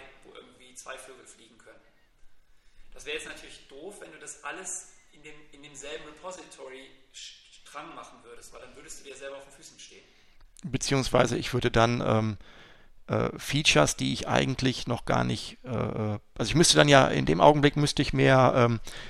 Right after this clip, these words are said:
Speaker 2: hätte ich ja ent-, müsste ich ja entscheiden, ob ich die Fehlerbehebung mit dem nächsten großen geplanten Update zusammen rausbringe oder ob ich die Fehlerbehebung jetzt schnell rausbringen muss und dann aber halt Features, die ich eigentlich noch gar nicht präsentieren wollte,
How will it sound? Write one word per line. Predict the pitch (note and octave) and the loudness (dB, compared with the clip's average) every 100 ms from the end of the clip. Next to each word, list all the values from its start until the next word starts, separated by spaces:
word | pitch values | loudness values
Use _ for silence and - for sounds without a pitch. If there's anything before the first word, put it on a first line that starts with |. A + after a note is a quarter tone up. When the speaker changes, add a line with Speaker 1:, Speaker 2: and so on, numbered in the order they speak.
| - - B2 | -16 -4 -2
Speaker 2:
hätte | C3 | 0
ich | - | 6
ja | C3 | 6
ent-, | C#3 B2+ - | 6 0 -2
müsste | C3+ - | -2 0
ich | - | 4
ja | - | 4
entscheiden, | D3+ C3 C#3+ C#3+ C3+ F3+ - - - - | 6 10 10 8 2 -2 -10 -18 -18 0
ob | C3+ - | 2 2
ich | C#3+ A#2+ - - - | 0 -2 -6 -8 -4
die | A2+ | -2
Fehlerbehebung | - C3+ D#3 C#3+ C3 D3+ D3 D#3 D#3 | 0 6 8 8 4 4 4 2 2
mit | E3+ C3 - | -2 -4 -2
dem | C3 A#2+ | -2 0
nächsten | A#2 C3+ - - C3+ | 0 0 -2 -4 -6
großen | - A#2+ C3+ C#3 | -2 0 0 -2
geplanten | B2 - C3 B2 - | -2 2 2 2 0
Update | - - D#3+ F#3 - - | -2 4 4 4 -4 -10
zusammen | - C#3+ C#3+ D#3+ | -6 2 2 4
rausbringe | D3 D#3+ - D#3+ F3 G#3 A#3+ | 4 2 4 2 4 4 2
oder | C#3 C#3 D#3+ | 4 6 6
ob | D#3 | 6
ich | D3 - - - - - - - | 2 0 -8 -16 -16 -18 -14 -8
die | A#2+ | 0
Fehlerbehebung | C#3 C#3 C#3 B2+ C3+ | 6 8 8 4 4
jetzt | B2 - | 2 2
schnell | C3 D3+ | 8 8
rausbringen | D3 E3 - D3+ E3 | 10 8 6 2 4
muss | E3+ G#3 - - | 4 4 2 -2
und | C#3+ B2 | -2 6
dann | B2+ C#3 | 6 6
aber | D#3+ C3+ A#2+ | 6 6 6
halt | B2+ - | 6 4
Features, | F#3+ - D3+ C3 | 0 6 6 6
die | - B2+ | 2 -2
ich | - | 0
eigentlich | C3+ - C3 | 0 0 -2
noch | A#2 | 2
gar | C3+ | 2
nicht | A#2+ - | 2 -2
präsentieren | - A2+ B2 F3+ D#3 | -2 -2 4 6 6
wollte, | A#2+ A#2+ A#2 | 4 4 2